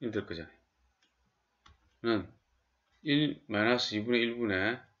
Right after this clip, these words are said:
이분의 일 더하기 일 플러스 사분의 삼이 되겠죠?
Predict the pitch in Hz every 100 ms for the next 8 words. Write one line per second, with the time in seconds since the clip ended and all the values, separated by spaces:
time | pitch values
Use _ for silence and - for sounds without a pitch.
0 | _ _ _ - 98 117 110 - 120 107
1 | - - _ _ 104 107 98 95 98 _
2 | _ _ _ _ _ 160 139 - 127 113
3 | - 107 120 131 120 98 92 - 127 143